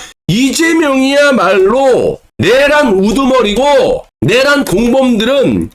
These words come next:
민주당 의원들이고, 국민들을 선동하는 내란 선동범들. 지금 뭐 스픽스나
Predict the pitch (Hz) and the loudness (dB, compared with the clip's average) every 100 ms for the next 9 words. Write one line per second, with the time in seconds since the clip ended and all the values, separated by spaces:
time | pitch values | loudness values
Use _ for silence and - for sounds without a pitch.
0 | _ - 247 269 277 302 254 226 254 220 | _ -2 -2 0 0 0 0 0 0 0
1 | 214 214 285 254 - 127 202 254 285 277 | -2 0 2 2 0 -2 -2 0 0 0
2 | 294 294 277 - 285 285 294 277 277 175 | 0 -2 -2 -2 0 0 0 0 0 0
3 | 233 269 294 269 262 285 294 285 269 233 | 2 2 0 -2 -2 0 0 0 0 0
4 | 214 147 131 - 226 226 - - - 311 | 0 0 -2 -4 -2 -2 -2 -4 -4 -6
5 | 311 240 240 185 95 - | -4 -2 0 -2 -4 -8